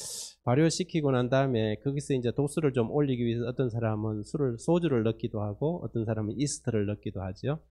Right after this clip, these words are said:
그래서 그걸 나중에 이제 걸음망에다가 다 걸러내고, 그걸 순수하게 걸러낸 것도 좀 한, 한 달 정도, 십오 일 정도 지나면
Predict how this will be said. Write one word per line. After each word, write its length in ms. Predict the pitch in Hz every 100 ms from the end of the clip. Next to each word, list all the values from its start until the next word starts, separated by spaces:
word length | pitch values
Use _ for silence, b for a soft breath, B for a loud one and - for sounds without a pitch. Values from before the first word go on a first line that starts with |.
| _ _ _ _ -
그래서 220 | 151 151
그걸 200 | 147 147
나중에 380 | 123 139 147 131
이제 160 | 120
걸음망에다가 1120 | - 123 135 151 143 131 107 104 139 117 92
다 340 | 120 127 139 139
걸러내고, 800 | 156 135 104 104 - 180 220 - _ _ _ _ _
그걸 160 | 131 123
순수하게 480 | 175 165 147 135
걸러낸 520 | 123 165 147 131 139 147
것도 580 | 147 - 160 185 202 -
좀 260 | 175 170
한, 240 | 156 151 147
한 180 | 170
달 160 | 165 143
정도, 260 | 135 127 120
십오 320 | 165 156 156
일 80 | 139
정도 260 | 127 113
지나면 680 | - 117 117 110 98 104